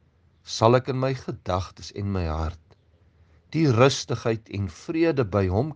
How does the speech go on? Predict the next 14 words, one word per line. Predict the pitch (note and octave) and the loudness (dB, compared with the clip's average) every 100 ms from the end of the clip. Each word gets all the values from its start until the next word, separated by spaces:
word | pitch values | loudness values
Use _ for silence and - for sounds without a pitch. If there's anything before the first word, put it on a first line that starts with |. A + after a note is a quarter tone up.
| - | -8
kry | G#2 F2 D2+ - _ _ _ _ _ _ | -6 -4 -8 -14 _ _ _ _ _ _
wat | E2 D#2+ | -12 -4
my | F#2 | -4
verstand | E2 F#2+ - - F#3 E3+ F2+ - _ _ _ _ - | -4 -6 -6 -4 -2 -2 -4 -10 _ _ _ _ -6
te | F#2 | -6
bowe | - F#2+ F#2 F#2 | -4 -4 -2 -2
sal | - E2+ | -2 -6
gaan. | D#2+ - D2 C#2+ _ _ _ _ _ _ _ _ _ _ _ _ _ | -6 -10 -10 -12 _ _ _ _ _ _ _ _ _ _ _ _ _
Bid | F3 E3+ - | -4 -4 -2
nou | G#2+ | -2
saam | E2+ - F2+ E2+ | -2 -2 -2 -2
met | E2+ D#2+ | -4 -6
my. | E2 C#2 - _ _ _ _ _ _ _ _ _ _ _ _ _ _ _ _ _ _ _ _ _ | -6 -6 -12 _ _ _ _ _ _ _ _ _ _ _ _ _ _ _ _ _ _ _ _ _
Here, | D#2+ G2 G#2 A#2+ | 0 4 4 2